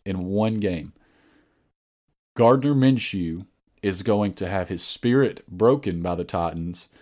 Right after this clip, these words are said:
and afterwards, the Jaguars are going to be looking for Mike Glennon or Josh Dobbs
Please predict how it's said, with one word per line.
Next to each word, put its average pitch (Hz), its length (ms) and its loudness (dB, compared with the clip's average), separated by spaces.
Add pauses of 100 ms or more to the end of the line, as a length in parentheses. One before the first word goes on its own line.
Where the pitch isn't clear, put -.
(500)
and 92 420 0
afterwards, 98 840 0
the 95 80 -10
Jaguars 98 720 2
are 101 80 -4
going 98 200 -2
to 92 60 -4
be 95 100 0
looking 123 520 0
for 101 440 2
Mike 110 280 0
Glennon 107 380 0
or 95 80 -6
Josh 92 440 -2
Dobbs 92 460 -2